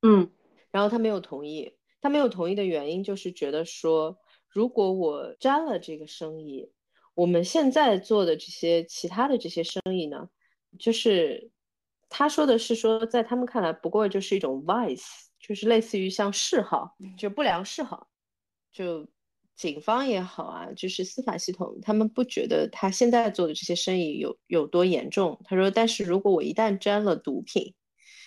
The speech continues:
Speaker 2: 嗯，他们就可能要跟我保持距离了。
Speaker 1: 对的，
Speaker 2: 那
Speaker 1: 对的。
Speaker 2: 对，就是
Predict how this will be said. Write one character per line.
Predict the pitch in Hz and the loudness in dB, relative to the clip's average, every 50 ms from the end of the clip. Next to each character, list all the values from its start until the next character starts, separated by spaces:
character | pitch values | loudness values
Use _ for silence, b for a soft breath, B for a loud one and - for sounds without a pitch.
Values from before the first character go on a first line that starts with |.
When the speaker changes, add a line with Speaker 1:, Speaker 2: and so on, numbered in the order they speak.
| b b b b b b _ | b b b b b b _
Speaker 2:
嗯， | - - 73 - 233 - - - - - _ _ _ _ _ | -10 -10 -8 -8 -10 -12 -14 -14 -16 -18 _ _ _ _ _
他 | - - 208 | -2 2 4
们 | 190 196 185 180 185 | 6 6 6 6 4
就 | - 196 185 170 | 4 4 4 4
可 | 170 - - 151 | 2 0 -4 -4
能 | - - - | -4 -2 0
要 | - 175 175 165 156 147 139 | 2 2 4 4 2 2 0
跟 | 135 - 175 170 | -2 0 2 4
我 | 165 151 135 | 4 2 2
保 | 135 - - - | 0 -4 -4 -6
持 | - - - - | -8 -8 -8 -8
距 | - - - - 220 | -10 -8 -6 -4 -4
离 | 185 - - - - | -4 -4 -6 -10 -10
了。 | - - 185 - _ _ _ _ _ _ _ _ _ _ _ _ _ _ _ | -10 -12 -14 -18 _ _ _ _ _ _ _ _ _ _ _ _ _ _ _
Speaker 1:
对 | - - 190 | 2 4 6
的， | 175 165 | 6 6
Speaker 2:
那 | 160 | 4
Speaker 1:
对 | - - 214 | 2 2 0
的。 | 202 _ _ _ - - _ _ _ _ _ _ _ _ _ _ _ _ _ _ _ - | 0 _ _ _ -20 -20 _ _ _ _ _ _ _ _ _ _ _ _ _ _ _ 0
Speaker 2:
对， | 175 156 131 - - - 196 _ _ _ _ _ _ - | 2 2 2 0 -8 -14 -20 _ _ _ _ _ _ -2
就 | - 277 | -2 0
是 | 277 - 294 254 254 | 0 0 0 -2 -2